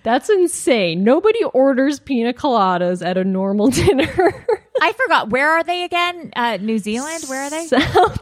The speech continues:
Speaker 1: Africa.
Speaker 2: Oh, yeah. I always think it's New
Speaker 1: <laughs> You always
Speaker 2: Zealand.
Speaker 1: think it's New Ze-,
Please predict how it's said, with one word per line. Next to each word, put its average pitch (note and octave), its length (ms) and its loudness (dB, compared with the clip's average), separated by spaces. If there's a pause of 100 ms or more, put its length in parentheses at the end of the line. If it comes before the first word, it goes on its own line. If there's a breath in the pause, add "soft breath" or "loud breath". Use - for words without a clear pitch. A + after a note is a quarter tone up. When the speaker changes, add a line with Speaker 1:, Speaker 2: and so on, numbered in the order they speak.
Speaker 1:
Africa. F4 760 -2
Speaker 2:
Oh, C#4+ 120 0
yeah. A#3+ 160 2
I A3 140 0
always A#3+ 340 -2
think - 120 -6
it's F4+ 180 -6
New G#4+ 60 -6
Speaker 1:
<laughs> - 40 -4
You A4 200 0
always - 120 -4
Speaker 2:
Zealand. - 160 -2
Speaker 1:
think A4 140 -2
it's - 200 -16
New E4+ 200 -12
Ze-, D4 160 -14